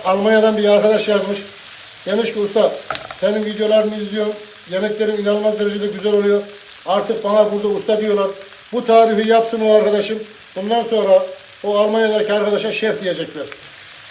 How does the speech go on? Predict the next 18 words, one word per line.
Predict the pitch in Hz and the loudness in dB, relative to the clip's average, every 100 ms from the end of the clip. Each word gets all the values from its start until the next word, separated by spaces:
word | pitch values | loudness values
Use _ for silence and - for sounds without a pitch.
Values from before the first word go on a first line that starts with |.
| - - | -16 -14
Yüksek | 185 - 214 | -14 -4 0
ateşte | 202 208 - 202 | 0 0 -4 -4
şöyle | 202 196 | -4 -6
bir | 196 | -6
soteliyoruz. | 202 190 202 208 202 - - - - - - - - - - | -8 -6 -4 -2 -2 -4 -12 -12 -10 -10 -10 -14 -18 -18 -16
İçindeki | 175 226 233 220 214 | -8 -6 -2 -4 -4
bütün | 208 262 233 | -4 -4 0
malzemenin | 220 208 214 214 208 220 - - - - - - - - - - - - - - | 0 0 -4 -4 -4 -8 -14 -18 -18 -20 -20 -20 -18 -18 -18 -18 -18 -18 -18 -14
bir | 226 | -10
ısınmasını | 220 226 226 226 - 226 | -8 -6 0 0 0 0
bekleyeceğiz. | 214 202 208 185 185 196 - - - - - - - - - - - | 2 2 0 0 0 -2 -4 -12 -18 -18 -20 -20 -20 -20 -20 -20 -14
Dışarıda | 185 214 214 | -2 0 4
olan | 226 220 | 4 4
malzeme | 214 214 220 208 | 6 4 4 0
soğuduğundan | 208 208 202 226 220 | 0 -2 0 0 2
dolayı | 202 208 | 0 0
ondan | 208 202 233 | -2 0 0
sonra | 226 208 202 | 0 -2 -2